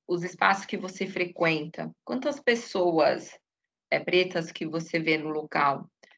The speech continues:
É, no seu espaço de trabalho, quantas lideranças negras tem no seu espaço? É, e questionem, é, independente se você for branca ou for uma pessoa negra, questione.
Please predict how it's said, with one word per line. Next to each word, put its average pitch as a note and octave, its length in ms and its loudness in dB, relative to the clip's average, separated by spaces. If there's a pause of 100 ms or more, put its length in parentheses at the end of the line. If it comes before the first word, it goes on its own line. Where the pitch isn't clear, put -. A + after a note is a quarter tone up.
(280)
É, D#3 1000 2
no E3 120 -6
seu G3+ 160 -2
espaço G3 500 2
de F#3 120 -6
trabalho, E3 840 2 (280)
quantas G3+ 380 -2
lideranças F#3 640 -2
negras E3+ 880 -4 (520)
tem E3 360 2 (500)
no D#3 120 -4
seu E3+ 160 0
espaço? D3+ 760 -2 (280)
É, E3 340 4 (100)
e A#3 60 -4
questionem, C#4 880 2 (360)
é, F#3 260 8
independente C4+ 460 2
se - 60 -6
você C#4+ 260 -2
for B3+ 260 2
branca G#3 520 4
ou G3+ 400 2
for A3+ 200 2
uma G#3+ 200 0
pessoa G#3+ 280 -2
negra, G3 340 0
questione. A#3 1000 -2